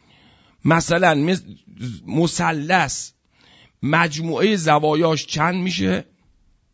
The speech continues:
بلند بگید. صد و هشتاد. آیا می‌شود مثلثی داشته باشیم که مجموعه زوایاش می‌شه صد و بیست درجه؟ اصلاً نمیشه تصور کرد.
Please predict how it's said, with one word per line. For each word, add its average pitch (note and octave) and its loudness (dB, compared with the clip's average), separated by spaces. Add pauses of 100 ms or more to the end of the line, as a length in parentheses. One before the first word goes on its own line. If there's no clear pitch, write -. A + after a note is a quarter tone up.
(1200)
بلند C3+ 0
بگید. F#3+ -4 (460)
صد B2+ -4
و C#3+ 4
هشتاد. - -4 (1700)
آیا A3+ 8
می‌شود G#3+ 0
مثلثی F#3 -2
داشته D#3 4
باشیم F3 0 (720)
که F3+ 2
مجموعه F3+ 2
زوایاش E3 4
می‌شه D#3+ -2
صد D#3 0
و D3+ 2
بیست D#3 -4
درجه؟ C3+ 0 (2000)
اصلاً F3+ -2
نمیشه B3 2
تصور D3+ 4
کرد. B2 -4